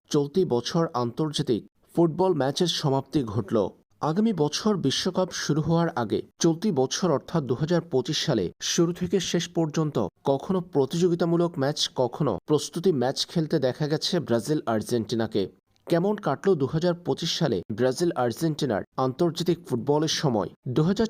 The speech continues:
ছাব্বিশ সালে যখন বিশ্ব ফুটবলের সবচেয়ে বড় আসর বসতে যাচ্ছে, ঠিক এর আগের বছরটাই আন্তর্জাতিক ফুটবলটা কিভাবে কাটল আর্জেন্টিনা ব্রাজিলের, সেই পরিসংখ্যানটা একবার দেখে নেওয়া যাক। দু হাজার পঁচিশ সালে আর্জেন্টিনা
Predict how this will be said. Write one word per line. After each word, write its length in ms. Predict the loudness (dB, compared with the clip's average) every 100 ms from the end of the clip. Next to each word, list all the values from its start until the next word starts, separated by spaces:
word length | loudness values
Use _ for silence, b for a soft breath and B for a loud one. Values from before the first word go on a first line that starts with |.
| 0
ছাব্বিশ 340 | -2 0 0
সালে 180 | 0 0
যখন 300 | 2 0 0 -4 _ -8
বিশ্ব 300 | 0 2 2 0
ফুটবলের 560 | 0 0 2 2 2 -2 -4
সবচেয়ে 560 | -2 -2 -2 0 0 2
বড় 200 | 2 2 0
আসর 340 | 0 -2 0 0 0
বসতে 260 | -2 -2 0
যাচ্ছে, 360 | 0 2 -2 -2 -6 -4
ঠিক 180 | -2 0 2
এর 140 | 0 2
আগের 300 | -2 2 0
বছরটাই 580 | 2 0 0 0 0 -2 -4
আন্তর্জাতিক 540 | -6 0 0 2 0 0
ফুটবলটা 520 | 0 0 2 0 2 -2 0
কিভাবে 380 | -2 0 0 0
কাটল 320 | 0 -2 0 0 0
আর্জেন্টিনা 520 | -2 -2 -2 0 0
ব্রাজিলের, 500 | 2 0 2 2 0 0
সেই 160 | 0 0 4
পরিসংখ্যানটা 680 | 2 4 0 2 0 2 0 0
একবার 340 | -2 0 0 0
দেখে 280 | 0 0 0
নেওয়া 220 | 2 2 2
যাক। 160 | 0 -4 _ _ _ -8
দু 180 | 0 2
হাজার 260 | 4 2 2
পঁচিশ 280 | 0 -2 -4
সালে 180 | -2 0
আর্জেন্টিনা 600 | 2 0 0 -2 0 0